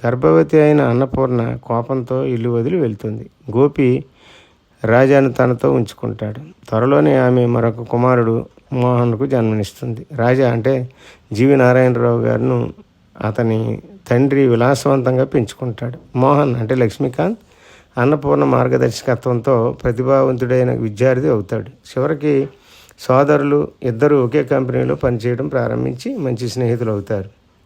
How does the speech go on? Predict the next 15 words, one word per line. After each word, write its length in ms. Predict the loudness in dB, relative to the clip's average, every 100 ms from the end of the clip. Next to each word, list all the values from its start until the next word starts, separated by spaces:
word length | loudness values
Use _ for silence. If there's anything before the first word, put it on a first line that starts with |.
| _ _ _ _ _ _ -10
వారు 280 | -4 -2 0
తమ 240 | 0 -2 -2
స్నేహితురాళ్ళు 880 | -2 -4 -2 -2 -2 -2 -4 -6 -4
గీత 220 | -4 -2
అంటే 300 | -6 -6 -6
సంగీత, 460 | -4 -2 -4 -4 -6 -6 _ -20 -20 -4
రాణి 280 | 0 4 4
అనగా 280 | 2 2 0
రోజారామణిలను 800 | 0 0 0 0 -2 -2 -2 -4
వివాహం 340 | -4 -4 -6 -6
చేసుకుంటాడు. 600 | -8 -8 -10 -10 -10 -12 -16 _ _ _ -20 _ _ _ 0
గోపి 500 | 2 2 2 0 2
అన్నపూర్ణలు 540 | 0 0 0 -2 -2
కలుసుకుంటారు, 760 | -2 -4 -6 -8 -10 -8 -10 -12 -18 _ _ _ _ _ -16 -6
కానీ 360 | -4 -2 -4